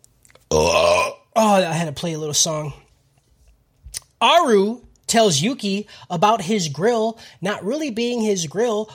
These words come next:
but also somehow still being his grill. I don't know if you guys remember,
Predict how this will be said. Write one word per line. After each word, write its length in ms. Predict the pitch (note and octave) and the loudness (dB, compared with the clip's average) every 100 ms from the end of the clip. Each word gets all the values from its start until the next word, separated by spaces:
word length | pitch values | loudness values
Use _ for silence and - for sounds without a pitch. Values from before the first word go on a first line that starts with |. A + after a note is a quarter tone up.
| - | -4
but 120 | G#3+ | 0
also 320 | C4+ E4 - | 2 2 0
somehow 500 | E4 - G3+ F#3+ A3+ | 2 2 2 0 0
still 300 | A3+ - G#3 | 0 2 0
being 240 | E3 F3 F#3 | 0 -2 0
his 200 | D3+ C3+ | -2 -4
grill. 400 | C3 C#3 A2+ A#2 - - - | -6 -8 -8 -12 -18 -20 -4
I 100 | G3+ | 0
don't 80 | C4 | 2
know 80 | |
if 100 | B3+ A3+ | 0 2
you 60 | |
guys 200 | G3+ F#3+ | 0 0
remember, 560 | F3 D#3+ G#3 E3+ D#3+ | -2 0 0 0 -4